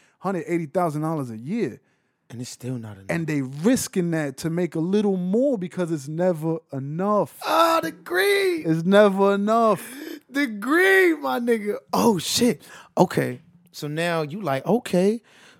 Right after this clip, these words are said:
Speaker 2: forty dollars a cigarette. All right, now we talking.
Speaker 1: Yeah, but you know what? I didn't entertain it like you would think I entertained it.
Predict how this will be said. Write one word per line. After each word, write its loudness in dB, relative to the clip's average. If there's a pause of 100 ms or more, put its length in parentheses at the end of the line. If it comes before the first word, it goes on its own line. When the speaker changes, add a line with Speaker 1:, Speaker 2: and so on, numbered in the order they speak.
(120)
Speaker 2:
forty 0
dollars 2
a -4
cigarette. 0
All -2
right, 0
now -6
we -10
talking. -10
Speaker 1:
Yeah, 2
but -8
you -4
know -2
what? -2
I -2
didn't -6
entertain -8
it -6 (320)
like -10
you -6
would -8 (120)
think -4
I -4
entertained -10
it. -20